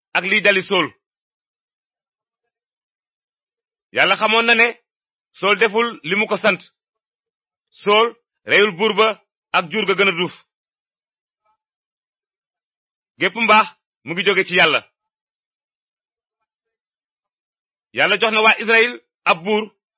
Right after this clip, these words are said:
bi ñu ko ko laajee, te may na leen ñu daan seeni noon. Yàlla bëggul bàkkaar.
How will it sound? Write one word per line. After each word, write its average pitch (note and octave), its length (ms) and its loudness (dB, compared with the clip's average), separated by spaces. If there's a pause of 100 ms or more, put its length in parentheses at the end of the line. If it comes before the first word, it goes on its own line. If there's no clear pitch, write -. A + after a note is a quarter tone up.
(140)
bi D#3+ 80 -4
ñu G3 100 0
ko G#3 80 -14
ko G#3+ 160 -2
laajee, F#3 340 2 (720)
te B2 100 -2
may F#3+ 180 2
na A3 100 2
leen A3+ 200 2 (200)
ñu D3+ 160 -8
daan F#3+ 200 2
seeni F#3 220 2
noon. E3 200 0 (4000)
Yàlla G3 320 0
bëggul F#3 280 -4
bàkkaar. E3+ 360 2